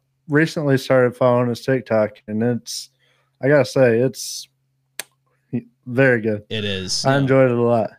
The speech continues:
Speaker 2: Yeah, he's, uh, he, he was on the show not long ago. Um, Sitting
Speaker 1: Yeah.
Speaker 2: with Sean is a great podcast, especially if you wanna hear different people's experiences with addiction and mental health and all that. It's, it's, it's important to listen to those kind of podcasts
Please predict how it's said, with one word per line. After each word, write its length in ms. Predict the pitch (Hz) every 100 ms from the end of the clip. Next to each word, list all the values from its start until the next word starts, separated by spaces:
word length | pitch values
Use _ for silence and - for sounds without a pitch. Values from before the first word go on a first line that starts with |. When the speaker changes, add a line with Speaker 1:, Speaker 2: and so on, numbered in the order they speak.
| _
Speaker 2:
Yeah, 240 | - 101 92
he's, 300 | 107 117 120
uh, 240 | 104 101
he, 180 | 110 185
he 160 | 151 170
was 140 | 190
on 100 | 180
the 80 | 170
show 280 | - 165 160
not 240 | 151 139
long 200 | 139 139
ago. 440 | 127 123 120 123 123
Um, 480 | 131 120 110 107 101 - _ _ _ _ _ _
Sitting 300 | - - 175
Speaker 1:
Yeah. 40 | 185
Speaker 2:
with 100 | 170
Sean 360 | 180 170 160
is 120 | 147 127
a 40 |
great 260 | 135 143 139
podcast, 600 | 135 127 123 131 120 -
especially 460 | 117 131 131 135
if 100 | 120
you 100 | 127
wanna 200 | 123 120
hear 180 | 113 127
different 240 | 123 -
people's 220 | 120 120 107
experiences 560 | - - 120 123 120
with 120 | 113
addiction 560 | 104 98 107 - 110 107
and 140 | 98
mental 240 | 101 101 101
health 340 | 101 101 -
and 120 | 95
all 140 | 95 95
that. 280 | 95 95 -
It's, 380 | 110 - - -
it's, 300 | 120 113 -
it's 220 | 120 104
important 400 | 120 117 123 127
to 160 | - 123
listen 320 | 104 104 123
to 60 | 117
those 160 | 110
kind 180 | - 117
of 60 | 104
podcasts 720 | 104 101 101 117 117 - -